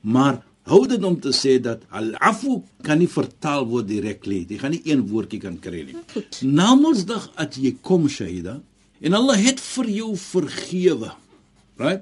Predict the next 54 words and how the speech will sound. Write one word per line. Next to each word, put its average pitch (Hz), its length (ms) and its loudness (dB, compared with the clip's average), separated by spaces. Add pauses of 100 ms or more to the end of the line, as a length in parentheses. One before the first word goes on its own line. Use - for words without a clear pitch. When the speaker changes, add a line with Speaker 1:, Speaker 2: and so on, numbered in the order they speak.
(100)
Speaker 1:
Hy 117 60 0
het 143 120 2
vir 185 100 -2
jou 196 120 8 (100)
'n 123 180 0
maghfira 151 460 4
gegee. 90 400 -14 (500)
Dan 180 220 2
kom 320 260 4
jy 330 160 6
voor 226 280 0
Allah 113 420 -4 (300)
en 185 120 4
Allah, 240 440 2
hy 175 120 0
vra 262 300 0
vir 208 180 -2
jou, 101 260 -2 (440)
"Kan 131 200 2
jy 165 180 4
onthou 98 600 -6 (760)
wat 101 160 -8
jy 117 100 -2
gedoen 101 400 -2
het 127 280 -2 (400)
daardie 98 420 -2
tyd 107 260 -4
en 95 100 -6
hierdie 98 480 -2
tyd 101 260 -4
en 78 140 -8
daardie 95 460 -8
tyd 98 240 -4
en 80 100 -8
wat 90 200 -8
jy 95 100 -4
gedoen 90 360 -4
daar 98 280 -4
en 90 100 -2
die," 101 160 -4 (340)
dan - 80 -12
sê 95 240 2
jy, 92 180 -2
"Ja," 98 240 -6
dan - 80 -12
sê - 220 -2
ek, - 100 -8
"Het 95 100 -8
vir - 120 -4
jou 82 40 -4
vergewe, 85 540 -4
hoe 85 120 -8
gaan - 320 -12
maar?" - 120 -18